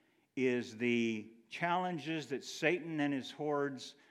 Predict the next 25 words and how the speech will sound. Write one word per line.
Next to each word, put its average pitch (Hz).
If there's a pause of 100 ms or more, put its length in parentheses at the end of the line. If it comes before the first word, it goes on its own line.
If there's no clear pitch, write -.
(240)
have 123
made 139
to 135
God's 127
people 139
in 120
the 127
Old 123
and 113
New 113
Testament, 123 (380)
and 147
it 147
led 156
to 170
the 139
wound 180 (360)
on 139
the 139
cross, - (1900)
where 117
the 113
heel 175
of 120
mankind 120